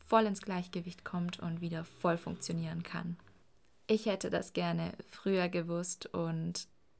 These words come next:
hätte damals auch nicht jeden Tag ins Gym gehen sollen. Ich glaub, zweimal die Woche hätte es auch gereicht. Aber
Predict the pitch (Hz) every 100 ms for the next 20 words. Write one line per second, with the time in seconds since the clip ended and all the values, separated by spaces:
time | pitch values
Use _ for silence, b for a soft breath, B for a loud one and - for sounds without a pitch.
0 | - - - 185 233 277 214 214 202 202
1 | - 185 180 190 180 180 - 185 185 180
2 | 180 170 - 180 - 175 175 175 170 165
3 | - 175 190 196 B B B B 254 240
4 | 214 208 - - 185 196 202 180 170 170
5 | 175 170 170 180 - - 196 202 190 185
6 | 180 180 - B B B - - 175 170
7 | 175 170 170